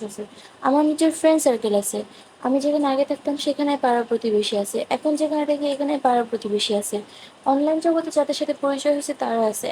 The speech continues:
একটা মানুষের লাইফে কিন্তু শুধু এক এরিয়ার মানুষ থাকে না, অনেক মানুষই থাকে। আমি যদি কোনো স্টোরি বা কোনো পোস্টে কাউকে কিছু বলি, এর মানে এই না যে আমি তোমাকেই বলতেছি,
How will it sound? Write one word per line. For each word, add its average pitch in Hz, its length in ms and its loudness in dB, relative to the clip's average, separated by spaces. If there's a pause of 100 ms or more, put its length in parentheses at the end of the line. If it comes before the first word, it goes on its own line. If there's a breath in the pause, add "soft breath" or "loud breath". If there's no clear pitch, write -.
একটা 262 220 -4
মানুষের 330 320 0
লাইফে 262 300 2
কিন্তু 311 220 -2
শুধু 330 120 -2 (400)
এক 294 160 0
এরিয়ার 330 320 4
মানুষ 269 160 4 (120)
থাকে 220 260 2
না, 196 60 -2 (640 loud breath)
অনেক 285 260 4
মানুষই 311 360 2
থাকে। 208 220 -8 (440 loud breath)
আমি 269 220 2
যদি 349 220 2
কোনো 302 120 2 (200)
স্টোরি 277 340 4
বা 294 120 4
কোনো 311 140 2 (120)
পোস্টে 254 360 4 (100)
কাউকে 233 400 -4 (100)
কিছু 269 240 -4 (220)
বলি, 240 240 4 (220)
এর 262 160 6
মানে 285 140 4 (180)
এই 254 140 2
না 277 60 2 (100)
যে 285 140 0
আমি 254 200 0
তোমাকেই 262 460 0
বলতেছি, 202 380 -2